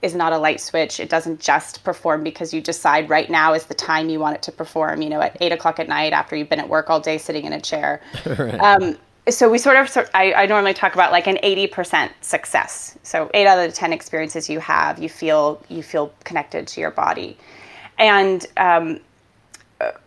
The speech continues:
Speaker 1: it's very, first off, I just wanna name it's really, really normal to have your body do sort of, uh, different, different things with a new partner than with a partner that you've been with for a while because of that safety piece.
Speaker 2: Sure.
Speaker 1: And,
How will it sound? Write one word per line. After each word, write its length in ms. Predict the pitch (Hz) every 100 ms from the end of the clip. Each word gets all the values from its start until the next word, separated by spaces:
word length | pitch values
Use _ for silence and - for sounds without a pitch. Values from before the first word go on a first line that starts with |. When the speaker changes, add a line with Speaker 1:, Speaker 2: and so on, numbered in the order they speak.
| _
Speaker 1:
it's 200 | 220 220
very, 520 | 180 214 220 240 247
first 220 | - 208 202
off, 80 |
I 100 | 185
just 140 | 180 190
wanna 160 | 180
name 200 | 165 160
it's 300 | 165 - - - 180
really, 260 | 233 220
really 220 | 196 180 170
normal 340 | 160 165 160
to 160 | - 175
have 680 | - 165 160 160 165 165 -
your 160 | 175
body 360 | 165 165 160 165
do 220 | 160 160
sort 200 | 160 165
of, 160 | 156 - - - -
uh, 60 | - _ _ _ _ _
different, 360 | 226 214 208 - _ - 175
different 400 | 240 233 190 -
things 500 | - 220 190 180 170
with 140 | 175
a 60 | 175
new 180 | 170 165
partner 460 | - 170 160 156
than 500 | 156 165 156 156 156 -
with 280 | 165 165 170
a 60 |
partner 320 | - 170 165
that 140 | 160 -
you've 100 | 165
been 100 | 160
with 140 | 165
for 100 | -
a 60 | 151
while 180 | 156 -
because 340 | 175 202 -
of 120 | 175
that 180 | 147 135
safety 360 | - 156 - -
piece. 580 | - - - - - -
Speaker 2:
Sure. 420 | - - 113 90 - _ -
Speaker 1:
And, 600 | 202 185 175 175 175